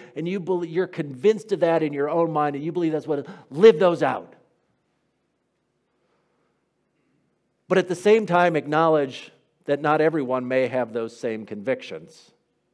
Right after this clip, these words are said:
And so when the person ac-, on the pew across from you or behind you or in front of you has a different idea about the way to live out those convictions,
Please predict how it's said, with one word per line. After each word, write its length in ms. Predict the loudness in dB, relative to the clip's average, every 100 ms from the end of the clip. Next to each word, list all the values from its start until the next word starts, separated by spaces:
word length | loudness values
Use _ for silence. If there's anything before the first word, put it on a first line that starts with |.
| _ _ _ _ _ _ _ _ _ _ _ _ _ _ _ _ _ _ _ -6
And 160 | -6
so 300 | -4 2 4
when 380 | 4 2 0 0
the 60 | -2
person 440 | -2 -2 -2 -4
ac-, 100 | -6 -8 -20 -12
on 200 | -6 -4
the 80 | -4
pew 640 | -8 -6 -2 0 -2 -6
across 440 | -14 -10 -2 0 0
from 160 | -6
you 200 | -8 -6
or 80 | -6
behind 680 | -8 -8 -10 -4 -2 -2 -6
you 280 | -8 -8 -12 -20 _ _ _ _ -12
or 160 | -8
in 80 | -8
front 340 | -10 -6 -4 -2
of 80 |
you 140 | -4 -8
has 400 | -6 0 2 2
a 80 | -2
different 340 | -6 -6 -6
idea 260 | -6 -4 -4
about 220 | -4 -6
the 80 | -8
way 440 | -6 -2 0 0
to 160 | -2 -6
live 320 | -4 -4 -2
out 260 | -4 -6 -6
those 220 | -8 -8
convictions, 880 | -12 -8 -6 -6 -8 -14 -14 -18